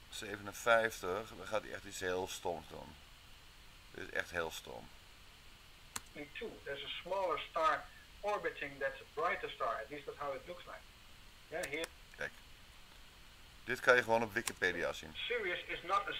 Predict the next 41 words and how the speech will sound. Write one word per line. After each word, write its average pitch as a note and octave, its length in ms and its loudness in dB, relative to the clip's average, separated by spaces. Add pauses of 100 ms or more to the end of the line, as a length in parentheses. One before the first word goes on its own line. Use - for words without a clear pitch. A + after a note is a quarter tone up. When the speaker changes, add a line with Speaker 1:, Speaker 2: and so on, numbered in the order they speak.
Speaker 2:
single F#3 260 2 (100)
star. - 320 2 (880)
It F3+ 180 -8
looks G#3 240 0
like D3+ 220 2
a - 120 -4
single C#3+ 340 -2
eye C#3+ 160 0
to - 120 -8
the C3+ 180 0 (140)
single C#3 280 -4
star C#3 220 0
to C3+ 80 -6
the C3 80 -10
naked C3+ 340 -2
eye, C#3 240 2 (580)
but C#3+ 140 -4 (360)
we D3+ 120 -6 (100)
discovered D#3 520 0
through D#3 200 -4
a - 140 -8
telescope D#3 600 0
that D#3 160 -4
it's - 100 -8
actually - 420 -4
two. A3 180 -6 (120)
There's C#3 200 -6
a C#3 100 -6 (100)
smaller F#3 360 2 (120)
star - 320 4 (380)
orbiting E3+ 580 0
that C#3 140 2 (220)
brighter D#3+ 340 2
star. A2+ 320 0
At A2 100 -8
least D3 140 -6
that's D3 140 -6
how C#3+ 140 -2
it C3 140 -4
looks F3 180 -8
like. - 160 -10